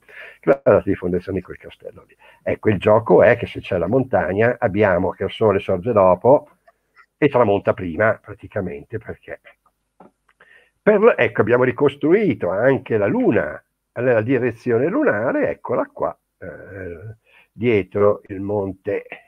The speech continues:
eh, il monte Grione, praticamente, ecco la traiettoria lunare, anche qui abbiamo un piccolo sfasamento. E quindi la cosa interessante è questa, che se io prendo il castello e lo sposto,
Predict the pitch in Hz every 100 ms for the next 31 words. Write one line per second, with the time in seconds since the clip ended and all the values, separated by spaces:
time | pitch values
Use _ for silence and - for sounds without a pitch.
0 | _ _ _ - - 127 160 135 123 113
1 | 180 - 285 92 95 - - - - 101
2 | 92 147 190 185 113 - 110 104 113 107
3 | 107 107 117 101 95 147 262 - 80 127
4 | 160 - 113 - 82 - - 247 131 82
5 | 87 131 143 - - 110 117 - _ -
6 | 90 90 73 - 170 311 262 165 - 240
7 | 208 - 147 135 - 180 180 160 113 95
8 | 110 131 - 214 151 151 135 123 - 110
9 | 127 139 - 101 - - - 233